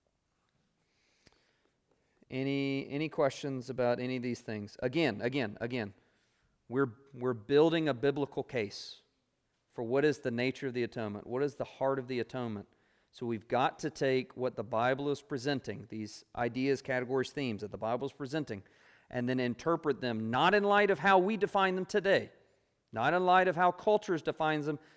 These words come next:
not in terms of, like, primarily satisfaction of a feudal lord's honor,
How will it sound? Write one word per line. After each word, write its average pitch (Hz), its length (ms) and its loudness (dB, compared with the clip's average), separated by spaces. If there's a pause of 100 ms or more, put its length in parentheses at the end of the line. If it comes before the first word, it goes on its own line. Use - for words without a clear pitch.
(100)
not 135 280 2
in 165 340 -4
terms 175 380 -2
of, 151 120 -2
like, 151 360 2
primarily 160 760 2
satisfaction 156 840 0
of 139 180 -4 (480)
a 131 140 0
feudal 160 400 0
lord's 156 360 4
honor, 151 520 4